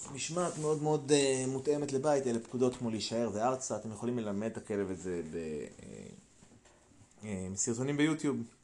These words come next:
יש גם בדף שלי, כמו שכבר אמרתי, סרטון מאוד פרקטי ויעיל על הפקודה למקום.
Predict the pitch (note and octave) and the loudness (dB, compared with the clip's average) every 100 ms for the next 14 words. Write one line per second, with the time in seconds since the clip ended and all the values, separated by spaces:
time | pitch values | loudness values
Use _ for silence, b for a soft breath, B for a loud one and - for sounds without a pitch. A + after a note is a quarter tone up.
0 | B B B B G#2+ A2+ A2+ G#2+ G#2+ A2+ | B B B B -2 -2 0 -2 0 0
1 | - A#2 C#3 C3 A#2 - G#2 G2+ G2 B2 | 0 -2 0 -2 -4 -6 -6 -2 0 0
2 | B2+ B2+ A#2+ - - - - _ _ - | -2 0 -2 -4 -14 -20 -20 _ _ -20
3 | - - - A2+ A#2 G#2+ G2+ A2+ A2+ A#2 | -16 -10 -8 -6 -4 -2 2 0 0 0
4 | A2 - G#2 G2+ G#2 C3+ C3+ C3+ - E2+ | 0 0 0 2 2 2 2 -2 -4 -6
5 | F#2+ F2+ F2+ F2+ F#2+ G2+ G2+ F#2+ F#2 D#2 | -4 -4 -6 -6 -4 -2 -2 -2 -6 -10